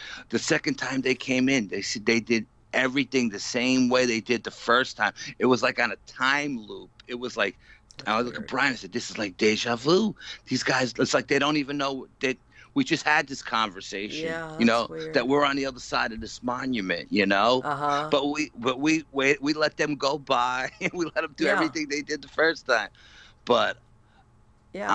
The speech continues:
Speaker 1: I'm telling you, there's no doubt in my mind the howls, the growl we got on the, on the,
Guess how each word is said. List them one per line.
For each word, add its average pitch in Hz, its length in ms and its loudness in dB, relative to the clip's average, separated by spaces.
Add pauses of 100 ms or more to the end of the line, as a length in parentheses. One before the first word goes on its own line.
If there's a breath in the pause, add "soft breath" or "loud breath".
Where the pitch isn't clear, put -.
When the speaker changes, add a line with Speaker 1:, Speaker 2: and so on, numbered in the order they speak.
Speaker 1:
I'm 120 100 0
telling 107 440 -2
you, 95 200 -8 (100)
there's 101 380 0
no 107 480 2
doubt 101 560 -2
in 95 100 -16
my 92 220 -2
mind 90 400 -2 (320)
the 98 80 2
howls, 107 480 2 (420 loud breath)
the 107 80 -2
growl 110 400 4
we 135 120 0
got 113 320 0 (220)
on 107 180 -8
the, 98 100 -12 (100)
on 95 240 -6
the, - 80 -10